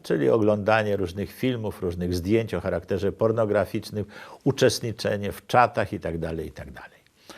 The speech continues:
E, socjomania internetowa, czyli uzależnienie od internetowych kontaktów społecznych. E, dalej to będzie,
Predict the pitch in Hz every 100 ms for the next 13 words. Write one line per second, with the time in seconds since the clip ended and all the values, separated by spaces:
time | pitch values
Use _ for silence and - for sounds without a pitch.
0 | - - - - - - _ - 98 92
1 | - - 147 147 - 120 107 90 82 78
2 | 71 - _ _ _ _ - 98 101 90
3 | 92 82 101 110 123 117 - 107 113 -
4 | 131 110 120 117 98 98 104 104 110 110
5 | - 98 107 - - - - 117 110 107
6 | 101 98 - 95 107 107 - 101 87 80
7 | - - 90 - - - - - - 104
8 | 98 80 - - - - - - _ _
9 | _ _ _ _ _ - - - _ -
10 | 92 87 85 85 95 104 90 110 131 143
11 | 143 110 107 117 120 101 113 113